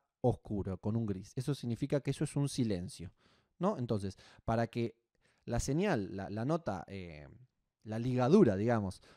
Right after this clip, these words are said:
funcione, tiene que estar encendida la señal de gate. Bien. La sa-, la última salida que voy a conectar yo es la de el co-, que corresponde al número uno y la voy a conectar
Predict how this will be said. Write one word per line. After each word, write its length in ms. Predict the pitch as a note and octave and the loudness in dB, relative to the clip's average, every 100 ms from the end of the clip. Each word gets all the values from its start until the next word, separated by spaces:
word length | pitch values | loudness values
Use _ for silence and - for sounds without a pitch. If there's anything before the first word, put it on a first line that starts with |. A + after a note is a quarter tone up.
| _ | _
funcione, 500 | - D3+ G3 G3 A3 - - | -2 2 4 4 2 -8 -6
tiene 240 | F3+ F#3 | -2 0
que 100 | F3 | 0
estar 300 | D3+ D3+ D3 - | 0 2 2 0
encendida 560 | C3 B2 A#2 A2 A#2+ | -4 -2 -2 0 2
la 100 | B2 | 2
señal 420 | - G#2+ G2 G2 F#2 | 0 -4 -6 -6 -6
de 140 | G2+ | -6
gate. 380 | F2 G#1 - - _ - | -6 -12 -12 -14 _ -8
Bien. 140 | - _ _ _ - - - - - | -8 _ _ _ -20 -20 -20 -20 2
La 140 | G#3 | 4
sa-, 180 | B3 A3+ | 4 0
la 100 | A3 | 2
última 300 | B3+ B3+ A3 | 2 2 0
salida 460 | G3 G3 A3 A3 D3+ | 2 2 2 6 6
que 100 | - | 6
voy 140 | A2+ | 4
a 60 | C#3 | 4
conectar 340 | C3+ C#3+ D#3+ | 2 0 0
yo 340 | D#3+ - G3 - | 2 6 6 6
es 140 | G#3 G#3 | 0 2
la 180 | G3 F#3 | 4 2
de 240 | F#3+ - _ _ _ _ _ _ | 0 -4 _ _ _ _ _ _
el 360 | C#3+ C#3 C3+ B2+ | -2 0 0 0
co-, 200 | C#3 C#3 | 2 0
que 100 | C3 | 4
corresponde 460 | C3 C#3 - E3+ D#3+ | 2 4 2 2 2
al 80 | |
número 240 | E3 F3+ A#3 | 2 6 6
uno 320 | C4+ C4+ D#4+ _ _ - | 6 2 -2 _ _ -4
y 80 | |
la 100 | F3+ | 4
voy 140 | F#3+ G3 | 6 6
a 80 | F#3 | 2
conectar 440 | F3+ F3 F3 F3 | -2 0 0 -2